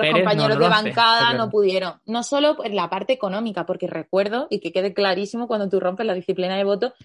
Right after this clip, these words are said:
Speaker 2: se te impone una multa económica.
Speaker 1: Ujú.
Speaker 2: Y después, pues, una, un ep-, un expediente dentro de, del grupo parlamentario. Bueno,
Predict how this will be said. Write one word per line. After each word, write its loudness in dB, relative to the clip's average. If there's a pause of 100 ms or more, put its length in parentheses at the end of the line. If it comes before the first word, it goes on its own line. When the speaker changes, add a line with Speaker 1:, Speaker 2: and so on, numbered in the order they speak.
Speaker 2:
se 0
te -2
impone 0
una -4
multa -2
económica. -4 (180)
Speaker 1:
Ujú. -4
Speaker 2:
Y 4
después, -2 (240)
pues, 2
una, -2
un -4
ep-, -8
un -4
expediente -2
dentro -4
de, -2
del 0
grupo 0
parlamentario. -6 (440)
Bueno, -6